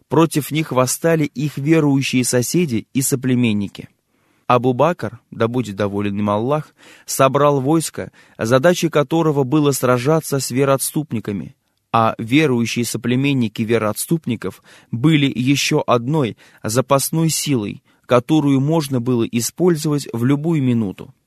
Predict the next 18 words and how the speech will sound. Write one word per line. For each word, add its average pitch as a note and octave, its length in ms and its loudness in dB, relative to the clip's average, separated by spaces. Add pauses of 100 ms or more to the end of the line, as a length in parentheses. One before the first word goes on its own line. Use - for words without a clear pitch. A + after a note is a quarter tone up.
(480)
После D3+ 460 4
возвращения C3+ 840 0
Усамы C#3+ 560 0
из - 200 -2
похода C3 540 0 (300)
Абу B2 260 2
Бакр, C#3 460 -2 (100)
да A#2+ 160 -2
будет C3+ 320 -6
доволен G#2 380 -2
им A2+ 240 -2
Аллах, B2 420 -4 (300)
стал E3 360 2
снаряжать C#3+ 680 0
воинов D3+ 560 0
для B2+ 340 -2
упорядоченной B2+ 840 0
борьбы A#2 500 0